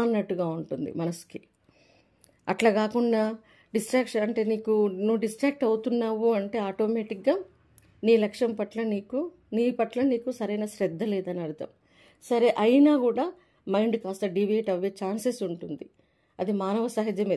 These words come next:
తప్పేం కాదు. కానీ మనం కంట్రోల్ చేసుకోవాలి. మనం ఏం చేయాలి? మ్యాక్సిమం టైమ్ వేస్ట్ పనుల్ని మనం ఒక ఎన్విరాన్మెంట్ని క్రియేట్ చేసుకోవాలి.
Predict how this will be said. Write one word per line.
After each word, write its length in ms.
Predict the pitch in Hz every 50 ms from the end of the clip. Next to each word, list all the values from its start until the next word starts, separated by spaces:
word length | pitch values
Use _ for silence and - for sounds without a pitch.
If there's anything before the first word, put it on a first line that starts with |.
| - -
తప్పేం 320 | 180 175 - - 208 190 175
కాదు. 160 | 175 160 - 175 -
కానీ 180 | 247 277 294 330
మనం 240 | 294 262 262 302 311
కంట్రోల్ 400 | 294 294 285 285 - 269 285 262 202
చేసుకోవాలి. 540 | 185 170 175 - - - 151 143 147 147 - - _ _ - - _ _ _ - -
మనం 180 | 269 302 302 294
ఏం 140 | 277 269 254 254
చేయాలి? 300 | 254 226 226 220 214 226 226
మ్యాక్సిమం 540 | 214 214 220 214 202 - - 240 254 311 359 339 -
టైమ్ 180 | 220 196 202 202 196
వేస్ట్ 280 | 190 190 190 - - 190 -
పనుల్ని 360 | 190 185 185 180 175 180 202 226 - - - - -
మనం 140 | 240 262 294 285 277
ఒక 80 | -
ఎన్విరాన్మెంట్ని 720 | 254 233 247 254 311 320 320 311 294 269 226 214 185 180 175
క్రియేట్ 340 | - 175 165 165 165 160 165
చేసుకోవాలి. 500 | 156 160 160 - - - - - - -